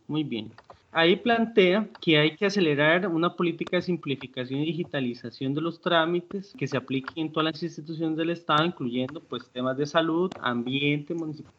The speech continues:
y aquí coincido muy bien el tema de la tramitología,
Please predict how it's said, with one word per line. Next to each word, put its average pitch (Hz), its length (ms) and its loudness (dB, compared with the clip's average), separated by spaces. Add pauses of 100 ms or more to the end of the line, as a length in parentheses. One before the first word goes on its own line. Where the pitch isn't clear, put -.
y 123 320 -2
aquí 120 160 -8 (120)
coincido 165 400 -2
muy 156 180 0
bien 139 280 -2
el 135 140 -4
tema 123 240 -10
de 143 60 -4
la 147 100 -2
tramitología, 151 920 -6